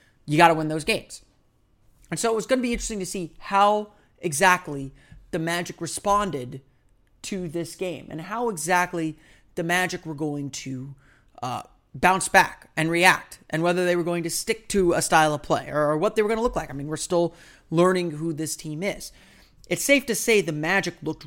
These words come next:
really, really good, um, in, in, in this opportunity. Really looked good,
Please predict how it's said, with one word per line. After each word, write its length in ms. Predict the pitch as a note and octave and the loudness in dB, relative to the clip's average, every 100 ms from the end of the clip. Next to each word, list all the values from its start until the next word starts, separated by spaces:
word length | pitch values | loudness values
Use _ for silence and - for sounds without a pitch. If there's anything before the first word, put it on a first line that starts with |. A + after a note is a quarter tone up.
| C3+ | -8
really, 220 | D3+ D3 | -6 -4
really 240 | C#3 A#2+ | -6 -8
good, 380 | A#2+ B2+ G#2+ - - - - - | -8 -8 -10 -14 -16 -16 -16 -8
um, 280 | C3+ C3 A#2+ - | -6 -6 -8 -6
in, 120 | D#3 | -6
in, 220 | B2 D#3 | -2 -4
in 140 | C3+ D3 | -2 -4
this 160 | D3 D3+ | -4 -4
opportunity. 580 | C#3+ C#3 C#3 B2+ B2 | -4 -8 -12 -10 -10
Really 300 | C3 E3+ F#3+ | -4 0 0
looked 280 | F3+ F3 - | 0 -2 -4
good, 380 | - E3+ E3 | 0 2 2